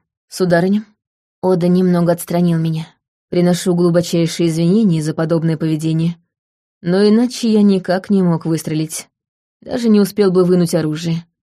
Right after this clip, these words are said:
Я все-таки не профессиональный стрелок на скорость. Мне нужно время для маневра. Ну да, и мэтр не стал бы швырять в вас диваном, потому что Эвина ему еще нужна была,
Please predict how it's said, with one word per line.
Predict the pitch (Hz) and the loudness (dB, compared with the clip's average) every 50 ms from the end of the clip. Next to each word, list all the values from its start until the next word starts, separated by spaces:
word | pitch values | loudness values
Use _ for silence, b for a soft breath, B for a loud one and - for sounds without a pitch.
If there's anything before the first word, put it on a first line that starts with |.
| _ _ _ _ _ _ _ _ - | _ _ _ _ _ _ _ _ -4
Я | 175 185 170 | 0 0 0
все-таки | 175 - - - - 165 165 - | 0 -2 -8 -6 -8 -8 -4 -2
не | 170 170 170 | 0 0 0
профессиональный | 170 170 165 165 - 165 - - 160 156 165 190 208 190 170 | -2 -4 -8 -8 -8 -8 -6 -4 -4 -2 0 0 0 0 0
стрелок | - - 165 165 160 160 151 - | -2 -2 -4 -2 -2 -2 -2 -2
на | 165 165 | -4 -4
скорость. | 165 - - 165 165 165 - - - - _ _ _ _ _ _ _ _ _ _ - | -4 -4 -4 -2 -2 -4 -8 -10 -16 -20 _ _ _ _ _ _ _ _ _ _ -8
Мне | - 175 208 240 233 | -4 -2 0 2 2
нужно | 226 226 254 269 262 240 247 240 240 226 | 2 2 2 0 0 0 0 0 0 2
время | 214 220 220 220 220 208 | 2 2 2 2 2 0
для | 202 202 | 0 0
маневра. | 196 190 180 165 185 214 208 156 - _ _ _ _ _ _ _ _ _ _ _ - | 0 0 0 0 -2 -2 -4 -6 -10 _ _ _ _ _ _ _ _ _ _ _ -4
Ну | 180 190 233 294 330 | -2 0 0 2 2
да, | 302 302 311 311 - _ _ _ _ _ _ | 0 0 -2 -2 -8 _ _ _ _ _ _
и | - 180 190 | -4 -2 0
мэтр | 214 262 339 339 - 349 | 0 0 -2 -4 -6 -6
не | 320 330 370 370 | -4 -2 -2 -4
стал | - - - 185 185 180 | -4 -4 -4 -4 -2 -2
бы | 175 175 180 | -2 -4 -4
швырять | - - 175 170 170 208 233 226 - | -4 -4 -4 -2 -2 -2 -4 -4 -4
в | 175 | -4
вас | 160 160 180 | -2 -2 -2
диваном, | 175 185 208 175 151 147 160 160 160 156 - _ _ _ _ _ _ _ | -2 -2 -2 -2 -2 -4 -4 -4 -4 -6 -8 _ _ _ _ _ _ _
потому | - - - 196 262 294 | -10 -6 -4 -4 -4 -4
что | - - 302 | -4 -4 -2
Эвина | 269 254 226 202 240 277 302 302 294 | -2 0 0 0 -2 -2 -2 -2 -2
ему | 269 240 220 220 208 214 247 262 | -2 0 0 0 0 0 0 -2
еще | 247 220 - - 240 | -4 -6 -4 -4 -2
нужна | 220 202 180 165 170 202 226 | 0 0 0 0 -2 -2 -2
была, | 196 135 101 151 | -2 -2 -4 -6